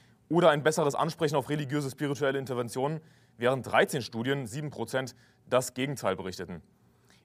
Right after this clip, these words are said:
Insgesamt stellen also einundsechzig Prozent der Studien fest, dass religiöse Menschen weniger depressiv sind und mit zunehmender Qualität der Studie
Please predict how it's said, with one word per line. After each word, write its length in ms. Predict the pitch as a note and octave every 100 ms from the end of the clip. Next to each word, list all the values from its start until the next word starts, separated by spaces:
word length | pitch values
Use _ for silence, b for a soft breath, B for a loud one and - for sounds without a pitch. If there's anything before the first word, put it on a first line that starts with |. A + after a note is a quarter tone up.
| -
Insgesamt 560 | E3+ - G3+ F3+ E3+
stellen 320 | - C#3 D3
also 220 | C3+ C3 -
einundsechzig 480 | E3+ F#3+ F3+ F3+
Prozent 320 | D3 D#3 E3+ D#3+
der 60 |
Studien 300 | D3+ D#3 D#3+
fest, 320 | - D3+ D3+ b b b
dass 160 | B2
religiöse 480 | C#3+ C3 A2+ D#3+ F3+
Menschen 420 | D3+ D3 E3 D3+ -
weniger 440 | G2+ C#3+ G#3 C#3+
depressiv 480 | A2+ A#2 B2+ - C#3+
sind 260 | D#3 D3+ b b b b
und 120 | F3 F#3
mit 140 | E3
zunehmender 460 | - G3 F3+ D#3+ D#3
Qualität 720 | - D3+ D3 C#3+ D#3 D#3+ -
der 100 | B2
Studie 380 | - D3+ D#3+